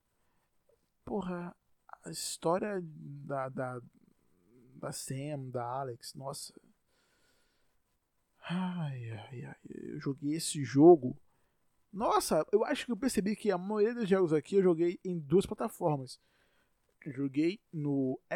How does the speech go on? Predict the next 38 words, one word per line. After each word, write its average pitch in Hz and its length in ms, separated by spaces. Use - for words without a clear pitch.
Xbox 165 600
e 196 60
no 196 100
PlayStation. 220 480
Então 196 200
realmente 220 340
são 202 80
jogos 208 180
que - 160
realmente 196 400
me 220 60
marcaram. 214 640
São - 160
jogos 196 240
que - 60
eu 165 40
fiz, 185 320
que 185 100
eu 165 60
olho 180 200
e 180 40
penso 180 300
assim, 180 280
"Caralho, 214 680
isso 190 240
aqui 214 240
é 226 60
realmente 220 520
muito 247 280
bom", 277 180
porque 202 300
me 185 300
fez 220 240
jogar 180 280
duas 190 320
vezes 185 480
em 180 140
dois 170 240